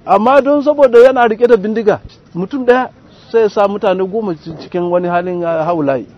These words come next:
To, saboda haka shugaban ƙasa ya ga mun kai mu wani makura, dole mu ɗauki mataki. To, matakin da muka ga ya cancanta kenan shine mu toshe bodan mu. In sun takura za su zo sannan mu zauna sai mu tantance. Ya za mu yi mu tam-, ta-, zamantakewar mu ta gyaru?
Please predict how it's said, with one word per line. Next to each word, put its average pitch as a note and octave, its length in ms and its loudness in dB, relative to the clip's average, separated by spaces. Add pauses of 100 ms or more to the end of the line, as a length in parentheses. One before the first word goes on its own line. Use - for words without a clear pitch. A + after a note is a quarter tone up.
To, C#3 120 -8
saboda A#3 360 2
haka G#3+ 320 2 (100)
shugaban E3 380 -4
ƙasa G3+ 240 0
ya G3 80 4
ga F#3+ 240 2 (240)
mun F3 160 -4
kai G#3 160 0
mu E3+ 180 0
wani D#3 140 0
makura, D3+ 460 0 (120)
dole F3+ 320 0
mu D3 140 -4
ɗauki B2+ 400 -10
mataki. C3+ 500 -4 (280)
To, A#2+ 100 -8
matakin G#3 580 0
da E3+ 120 0
muka E3+ 240 -6
ga D3+ 120 -4
ya E3+ 220 2
cancanta D#3 600 -6
kenan C#3 340 -4
shine E3 300 -6
mu B2 200 -6
toshe D#3+ 340 -8
bodan A#2 320 -10
mu. - 480 -8
In C#4 60 4
sun D4+ 180 0
takura A3 440 4
za G#3 180 6
su F3+ 160 -4
zo F#3+ 200 4
sannan F3 320 -2
mu E3+ 100 -2
zauna F3 280 0
sai - 140 -4
mu D3+ 100 -6
tantance. C3+ 480 -6 (320)
Ya B2+ 260 -2
za D#3+ 140 0
mu E3 120 -2
yi D#3 60 2
mu C#3+ 200 -4
tam-, C3 340 -6
ta-, C#3 220 2
zamantakewar C3+ 640 -2
mu A#2 120 -4 (340)
ta A#2+ 80 -6
gyaru? B2+ 380 0